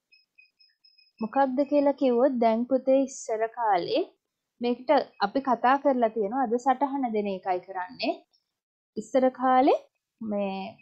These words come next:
අපි ගණන් හැදුවා නේද? කොළ පාවිච්චි කරලා නේද? අපේ මනෝමයෙන් තමයි අපි ගණන් හැදුවේ. ඉතින් මේක දැන් මේ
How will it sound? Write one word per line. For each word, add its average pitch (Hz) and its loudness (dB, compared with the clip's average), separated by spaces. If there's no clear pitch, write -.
අපි 196 -2
ගණන් 208 0
හැදුවා 208 4
නේද? 220 -2
කොළ 214 2
පාවිච්චි 196 0
කරලා 269 4
නේද? 220 -2
අපේ 226 2
මනෝමයෙන් 254 4
තමයි 277 2
අපි 294 0
ගණන් 202 0
හැදුවේ. 160 -14
ඉතින් 302 2
මේක 226 0
දැන් 277 4
මේ 277 4